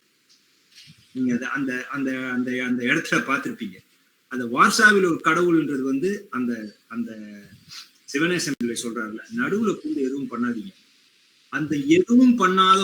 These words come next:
ஒரு தன்மை வந்து அந்த வார்சாவில் ஒரு கடவுள். அது வந்து நான் அரங்கநாதனோட பழகுனதால, எனக்கு ரொம்ப நெருக்கமா நான் பழகுனதால தமிழவன்கிட்ட சொல்லிட்டே இருப்பேன். அந்த சிவனேசன் பிள்ளை வந்து எனக்கு வ-, அரங்கநாதனா தான் தோணும்.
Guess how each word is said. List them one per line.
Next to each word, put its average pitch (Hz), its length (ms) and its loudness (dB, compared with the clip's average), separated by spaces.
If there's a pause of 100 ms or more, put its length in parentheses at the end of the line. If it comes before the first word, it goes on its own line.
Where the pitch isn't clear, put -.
ஒரு 151 240 2
தன்மை 160 400 4 (1080)
வந்து 151 320 0 (340)
அந்த 123 200 -4
வார்சாவில் 143 520 0
ஒரு 110 120 -8
கடவுள். 117 340 -8 (100)
அது 131 160 -6
வந்து 147 200 -2
நான் 143 320 -2 (240)
அரங்கநாதனோட 160 720 2
பழகுனதால, 143 580 0
எனக்கு 135 300 -6 (540)
ரொம்ப 156 260 -2
நெருக்கமா 175 380 2
நான் 147 200 -4
பழகுனதால 147 460 -2
தமிழவன்கிட்ட 143 540 -6
சொல்லிட்டே 123 300 -4
இருப்பேன். 120 220 -12
அந்த 117 120 -12
சிவனேசன் 175 540 0
பிள்ளை 143 180 -6
வந்து 135 200 -4
எனக்கு 127 220 -8
வ-, 113 280 -10
அரங்கநாதனா 131 560 -4
தான் 123 200 -14
தோணும். 120 280 -14